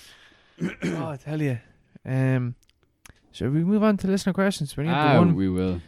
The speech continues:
Speaker 1: There's no news this week because there's li-, literally nothing fucking happened. Like,
Speaker 2: There's
Speaker 1: I,
Speaker 2: nothing in the news.
Speaker 1: I was, there was, there was one story, and I was just like,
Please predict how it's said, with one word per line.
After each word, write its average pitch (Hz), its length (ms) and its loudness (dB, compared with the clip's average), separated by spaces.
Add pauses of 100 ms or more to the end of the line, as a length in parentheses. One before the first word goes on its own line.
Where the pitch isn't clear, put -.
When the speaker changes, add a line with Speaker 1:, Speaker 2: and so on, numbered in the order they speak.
(100)
Speaker 1:
There's 131 80 -2
no 220 140 10
news 208 280 10
this 156 220 4
week 156 180 6
because 135 220 4
there's 127 180 2
li-, 139 300 0
literally 269 580 4
nothing 226 300 6
fucking 196 300 4
happened. 147 280 0
Like, 139 120 4
Speaker 2:
There's 156 140 6
Speaker 1:
I, - 20 6
Speaker 2:
nothing 165 200 4
in 123 120 6
the 107 80 2
news. 101 420 2
Speaker 1:
I 208 80 6
was, 226 140 6
there 214 280 6
was, 196 240 4
there 180 280 0
was 190 160 2
one 254 480 -2
story, 285 580 0
and 220 120 0
I - 20 6
was 180 120 2
just 180 140 -4
like, 175 220 2